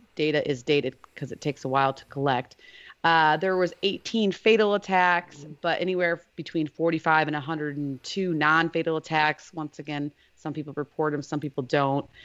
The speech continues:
Um, and there's been a lot of work about the crocodile human conflict in public education, safety awareness programs, things like that in Australia to, to theoretically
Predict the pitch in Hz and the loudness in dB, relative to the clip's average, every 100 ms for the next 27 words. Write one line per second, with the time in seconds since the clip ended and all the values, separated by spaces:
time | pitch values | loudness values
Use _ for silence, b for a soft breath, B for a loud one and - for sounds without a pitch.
0 | B B - 151 143 131 127 127 - 151 | B B 0 4 4 2 0 -4 0 2
1 | 143 143 B - 160 147 185 170 160 165 | 4 2 B 0 2 4 4 6 6 6
2 | 165 - 151 139 147 160 170 160 - - | 2 0 -4 -4 -8 -2 -2 -2 -8 -12
3 | 147 147 147 - - 139 143 147 143 139 | -4 -2 -2 -4 -10 -10 -6 -2 0 0
4 | 135 151 139 - 143 139 - 143 131 - | -4 -6 -6 -6 -4 -4 -4 -6 -6 -12
5 | b b b - 147 - _ _ 160 156 | b b b -6 -6 -6 _ _ -6 -4
6 | 147 127 139 - 269 262 277 254 240 180 | -4 -6 -2 4 4 6 6 6 6 2
7 | 160 151 160 170 170 - 175 165 165 156 | 2 0 0 2 0 0 2 4 4 2
8 | 156 - 156 143 151 135 - 143 139 - | 0 -2 -2 0 -2 0 0 0 0 -4
9 | 139 131 - - 143 135 127 131 B B | -4 -4 -4 -2 0 0 -2 -4 B B
10 | _ - 151 _ _ _ _ 185 165 156 | _ -6 -6 _ _ _ _ 4 6 4
11 | 147 147 | 2 -4